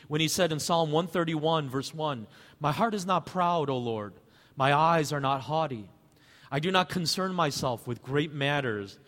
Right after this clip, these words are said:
or things too wonderful for me." In other words, rather than just racking our brain trying to solve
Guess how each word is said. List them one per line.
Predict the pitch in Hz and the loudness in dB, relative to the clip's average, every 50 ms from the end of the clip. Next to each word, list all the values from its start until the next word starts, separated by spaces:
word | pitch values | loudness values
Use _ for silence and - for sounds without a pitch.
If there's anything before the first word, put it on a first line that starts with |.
| _ _ _ _ _ _ | _ _ _ _ _ _
or | - 139 135 | -6 -6 -6
things | - - 170 151 143 135 123 117 - - - | -4 -4 -4 -2 -2 -4 -6 -8 -8 -10 -10
too | - - 139 127 | -8 -6 -6 -6
wonderful | 117 117 127 135 147 127 123 - - - 101 90 87 87 82 - _ _ _ _ _ _ _ _ _ _ | -4 -4 -4 -4 -4 -4 -6 -8 -8 -10 -12 -12 -12 -16 -20 -20 _ _ _ _ _ _ _ _ _ _
for | - - 131 120 | -12 -8 -6 -6
me." | 117 117 117 120 117 110 101 87 - - _ _ _ _ _ _ _ _ - - - - - | -6 -6 -6 -8 -8 -10 -14 -18 -20 -20 _ _ _ _ _ _ _ _ -20 -20 -6 0 2
In | 220 240 | 4 4
other | 262 247 285 | 6 6 4
words, | 262 220 151 151 | 4 4 4 6
rather | 160 240 269 294 311 311 320 277 | 6 6 8 8 6 4 4 2
than | 269 285 269 254 214 | 2 2 2 0 -2
just | 180 214 190 - 180 | -2 -2 -4 -2 -2
racking | 175 165 226 247 277 269 - 285 285 262 | 0 0 2 2 2 0 -2 0 2 2
our | 233 | 2
brain | 190 160 208 254 254 247 220 | 2 4 2 4 4 2 0
trying | - 226 247 226 | 0 0 0 0
to | 208 175 | 0 0
solve | - - 240 247 240 233 233 196 156 - | 0 2 4 6 6 6 6 4 2 -2